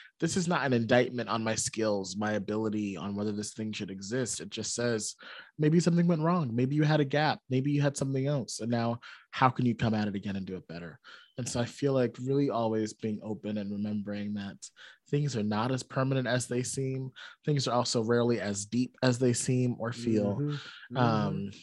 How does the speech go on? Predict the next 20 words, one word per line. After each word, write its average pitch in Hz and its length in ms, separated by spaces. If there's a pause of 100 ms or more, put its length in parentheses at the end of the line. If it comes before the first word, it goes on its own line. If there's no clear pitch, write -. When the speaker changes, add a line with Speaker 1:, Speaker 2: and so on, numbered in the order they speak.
(220)
Speaker 1:
is, 104 560
is 101 240
very, 101 560 (140)
very 107 340
necessary. 101 500
But 120 120
we'll 208 120
be 311 60
talking 214 340
about 139 220
this - 180
week. - 220 (1040)
Speaker 2:
Well, 202 300
so 185 260
on 180 240
last 202 300
week's 165 220
episode, 131 680
we 135 120
discussed 127 600